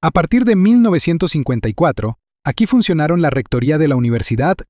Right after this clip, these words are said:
y las escuelas de Ingeniería Civil, Derecho y Música. Finalmente, en mil novecientos sesenta y ocho, la Quinta Gamero se convirtió en patrimonio de la universidad.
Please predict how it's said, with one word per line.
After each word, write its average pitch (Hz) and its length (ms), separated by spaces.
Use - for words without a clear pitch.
y 151 80
las - 180
escuelas 143 360
de 139 80
Ingeniería 113 480
Civil, 175 500
Derecho 131 680
y 123 120
Música. - 560
Finalmente, 170 800
en 123 180
mil 185 200
novecientos 156 500
sesenta 117 380
y 165 80
ocho, 117 340
la 151 140
Quinta 240 280
Gamero 190 320
se - 140
convirtió 143 400
en 165 80
patrimonio 156 560
de 143 80
la 117 80
universidad. 95 640